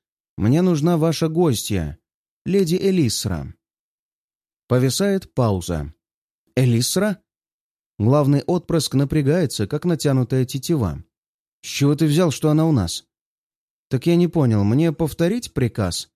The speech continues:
Приподнимаю бровь. Отпрыск не выдерживает моего взгляда. «Выведи ее», коротко бросает он одному из своих гвардейцев. И тот, с заметной неохотой,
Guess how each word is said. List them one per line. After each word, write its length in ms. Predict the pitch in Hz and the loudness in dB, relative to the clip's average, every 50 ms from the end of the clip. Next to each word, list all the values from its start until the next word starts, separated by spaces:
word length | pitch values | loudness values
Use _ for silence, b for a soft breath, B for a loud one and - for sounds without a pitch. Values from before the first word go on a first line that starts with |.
| _ _ _ _ _ _ | _ _ _ _ _ _
Приподнимаю 640 | - 135 - 127 135 131 127 131 127 120 117 120 123 | -2 0 0 0 0 0 2 2 4 4 2 2 0
бровь. 400 | 120 113 90 78 - - - - _ _ _ _ _ _ _ _ _ _ _ _ _ _ _ _ _ _ _ _ _ | 0 -2 -4 -4 -6 -10 -18 -20 _ _ _ _ _ _ _ _ _ _ _ _ _ _ _ _ _ _ _ _ _
Отпрыск 540 | 123 160 185 - - 208 208 185 - - 131 | 0 0 0 0 0 0 0 0 0 0 0
не 100 | 135 175 | 2 2
выдерживает 640 | 208 214 165 156 143 131 117 123 135 147 165 156 147 | 2 2 2 2 2 2 2 0 0 0 0 0 0
моего 240 | 135 123 110 127 | 0 2 2 0
взгляда. 640 | 139 139 123 107 107 101 92 85 76 82 73 67 71 - - _ _ _ _ _ _ _ _ _ _ _ _ _ _ _ _ _ _ _ _ _ _ | -2 -2 -4 -4 -2 -2 -2 -2 -4 -6 -8 -10 -12 -14 -18 _ _ _ _ _ _ _ _ _ _ _ _ _ _ _ _ _ _ _ _ _ _
«Выведи 540 | 95 95 98 120 156 165 156 143 127 107 110 | -6 -2 0 2 2 4 2 2 2 2 0
ее», 460 | 113 107 101 98 98 95 90 80 73 - _ _ _ _ _ _ _ _ _ _ _ _ | 0 2 0 0 0 -2 -2 -4 -6 -10 _ _ _ _ _ _ _ _ _ _ _ _
коротко 420 | - 139 135 131 127 120 - - 117 | -2 0 2 2 2 0 -2 -4 -2
бросает 520 | 101 107 110 107 - 120 113 113 110 - | 0 0 -2 0 0 0 0 0 0 0
он 240 | 165 185 117 80 76 - _ _ _ _ - | -2 -2 -2 -2 -4 -8 _ _ _ _ -4
одному 400 | 143 143 147 156 151 165 170 165 | -4 -2 0 2 2 2 2 2
из 100 | 135 - | 2 0
своих 300 | - 127 131 139 135 127 | 0 0 0 0 0 0
гвардейцев. 800 | 127 131 139 131 123 110 98 85 78 - - 92 80 - - _ _ _ _ _ _ _ _ _ _ _ _ _ _ - | 0 0 0 0 0 0 -2 -2 -2 -4 -8 -8 -10 -12 -16 _ _ _ _ _ _ _ _ _ _ _ _ _ _ -2
И 120 | 147 220 | -2 0
тот, 420 | - - 185 170 - - - - _ _ _ _ _ _ _ _ | 2 2 0 0 0 -2 -6 -14 _ _ _ _ _ _ _ _
с 100 | - 170 | -6 -4
заметной 800 | 160 170 190 175 160 143 127 110 - 113 107 98 90 80 78 - - | -2 0 2 4 4 4 2 2 0 0 0 0 0 -2 -6 -8 -4
неохотой, 720 | 175 190 165 131 - - 127 117 113 147 170 196 190 | -2 0 0 0 0 0 0 0 2 0 -2 -2 -4